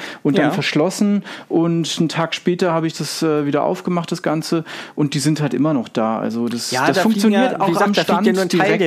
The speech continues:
Speaker 2: der Bienen zurück. Das bleiben ja
Speaker 1: Ja.
Speaker 2: nicht, das sind, fliegen ja nicht alle zurück. Ja?
Speaker 1: Mhm, mhm.
Speaker 2: Ähm, und deshalb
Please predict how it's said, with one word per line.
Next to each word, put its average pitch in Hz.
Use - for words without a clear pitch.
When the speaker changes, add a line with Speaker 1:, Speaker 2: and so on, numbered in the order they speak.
Speaker 2:
der 147
Bienen 147
zurück. 123
Das 127
bleiben 156
ja 165
Speaker 1:
Ja. 156
Speaker 2:
nicht, 180
das 143
sind, 180
fliegen 180
ja 165
nicht -
alle 160
zurück. 110
Ja? 147
Speaker 1:
Mhm, 208
mhm. 143
Speaker 2:
Ähm, 127
und 123
deshalb 135